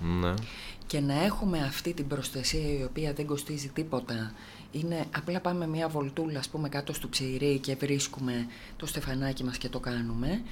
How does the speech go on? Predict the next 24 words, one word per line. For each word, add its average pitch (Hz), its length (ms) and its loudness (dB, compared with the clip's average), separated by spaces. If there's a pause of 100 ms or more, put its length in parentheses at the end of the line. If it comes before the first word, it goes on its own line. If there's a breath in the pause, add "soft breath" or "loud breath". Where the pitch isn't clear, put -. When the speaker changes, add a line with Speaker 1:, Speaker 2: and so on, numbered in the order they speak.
(220 loud breath)
Speaker 2:
για 185 160 2
να 180 80 2
είμαστε 269 360 4
λίγο 233 360 4
πιο 247 200 0
προστατευμένοι. 175 840 0 (1600)
Speaker 1:
Ε, - 80 -4 (160)
εύκολο. 87 520 2 (1160)
Στην - 300 -6
πράξη. 78 440 -2 (120)
Speaker 2:
Ε, 302 380 -6
νομίζω 240 320 4
πολύ. 330 380 2 (880)
Έτσι. 349 240 0
Speaker 1:
Οκ. - 520 0
Speaker 2:
Κάτι 330 240 4
κερδίζεις. 113 800 0
Speaker 1:
Κάτι 120 180 -2
κερδίζεις. 73 560 -6
Speaker 2:
Ναι. 302 220 6 (840)
Speaker 1:
Ωραία. 101 120 -4 (640 loud breath)
Speaker 2:
Αυτά, 233 280 6
λοιπόν, 330 320 6
είναι 196 280 6